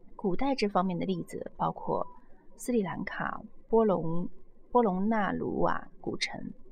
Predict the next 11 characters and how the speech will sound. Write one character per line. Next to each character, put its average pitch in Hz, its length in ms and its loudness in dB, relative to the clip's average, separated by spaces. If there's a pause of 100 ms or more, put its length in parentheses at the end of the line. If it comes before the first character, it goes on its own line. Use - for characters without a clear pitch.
(300)
的 156 180 2
巨 - 300 -2
型 170 240 -2
佛 - 220 -6
雕， 180 320 -2 (800)
伊 233 120 0
斯 - 160 -6
坦 - 200 -4
布 - 140 0
尔 190 260 4
的 - 220 -4